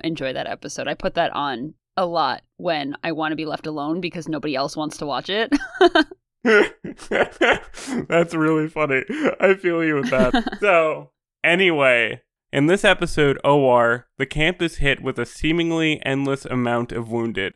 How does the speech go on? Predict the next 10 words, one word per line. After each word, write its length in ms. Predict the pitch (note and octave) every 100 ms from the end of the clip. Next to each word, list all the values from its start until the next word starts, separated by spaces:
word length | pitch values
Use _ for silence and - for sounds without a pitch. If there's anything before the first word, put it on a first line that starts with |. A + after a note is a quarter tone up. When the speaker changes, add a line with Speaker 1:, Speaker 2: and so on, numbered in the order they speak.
| _
Speaker 2:
So 160 | _ D3+
we 80 | D3+
spend 280 | D3 D#3 D#3
the 100 | C#3
entirety 760 | B2+ - - D3 E3 E3+ D#3+
of 120 | C3+
the 60 | B2
show 400 | - A#2+ A#2 G#2+
in 260 | - B2
surgery. 760 | A#2+ - A2 A2 E2+ D#2 C2+